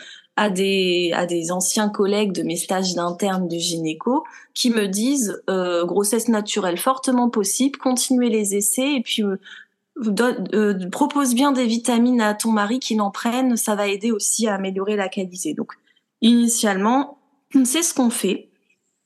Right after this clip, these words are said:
Euh, entre-temps, comme je suis encore interne, je fais des stages en, en... Alors j'ai la chance de faire un stage avec un médecin généraliste qui est micronutritionniste.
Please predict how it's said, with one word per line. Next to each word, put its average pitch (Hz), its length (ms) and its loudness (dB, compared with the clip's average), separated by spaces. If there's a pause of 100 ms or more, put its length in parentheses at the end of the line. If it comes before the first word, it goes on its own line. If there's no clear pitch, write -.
(100)
Euh, 190 1080 2
entre-temps, 247 800 2
comme 214 200 0
je 214 60 -2
suis - 120 -2
encore 220 300 2
interne, 226 480 2
je 190 140 -2
fais - 160 -4
des 180 160 -4
stages 214 400 0
en, 185 440 -4 (460)
en... 190 380 0
Alors 185 160 2
j'ai 220 120 4
la 247 140 2
chance 311 300 0
de 220 100 2
faire 254 240 0
un 226 80 4
stage 247 540 0
avec 226 260 0
un 214 80 2
médecin 247 320 0
généraliste 254 640 2
qui - 80 0
est 190 60 0
micronutritionniste. 240 1300 0